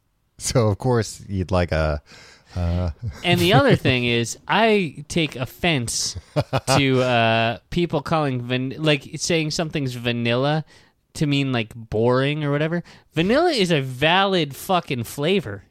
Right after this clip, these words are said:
Speaker 2: It's not, it's not like, it doesn't taste like paper. It ta-, it tastes like a, <laughs> there, there is a flavor to vanilla, and a very strong flavor, and a very delicious flavor.
Speaker 1: Yeah, but it's still,
Speaker 2: It's
Speaker 1: it's
Speaker 2: w-, it just happens to be white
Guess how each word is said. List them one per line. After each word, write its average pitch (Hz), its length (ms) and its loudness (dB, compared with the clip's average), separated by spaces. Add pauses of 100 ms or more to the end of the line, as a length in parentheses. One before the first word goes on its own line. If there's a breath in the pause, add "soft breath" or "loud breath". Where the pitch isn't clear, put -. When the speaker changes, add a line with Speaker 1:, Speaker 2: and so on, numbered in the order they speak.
Speaker 2:
It's 175 240 0
not, 262 240 2
it's 196 180 2
not 262 200 2
like, 220 160 2
it 196 100 -2
doesn't 233 260 0
taste 226 180 0
like - 260 -2
paper. 139 540 -2 (380 loud breath)
It 170 160 -2
ta-, - 140 0
it 190 300 2
tastes 202 320 0
like 196 200 4
a, 160 340 4 (380 loud breath)
<laughs> - 320 -20
there, 208 340 2
there 202 180 6
is 214 120 2
a 190 100 2
flavor 170 600 2
to 160 220 4
vanilla, 143 440 0
and 135 180 0
a 165 60 4
very 220 220 4
strong 240 600 2
flavor, 104 480 -6
and 120 180 -4
a 156 40 0
very 202 200 2
delicious 254 600 0
flavor. 101 540 -10 (480 loud breath)
Speaker 1:
Yeah, 233 400 4
but 180 240 2
it's 190 160 0
still, 240 640 0
Speaker 2:
It's 160 220 2
Speaker 1:
it's 165 120 -2
Speaker 2:
w-, 175 180 -2
it 196 60 0
just 226 180 -2
happens 233 360 0
to 214 60 -8
be 196 160 -2
white 139 640 -2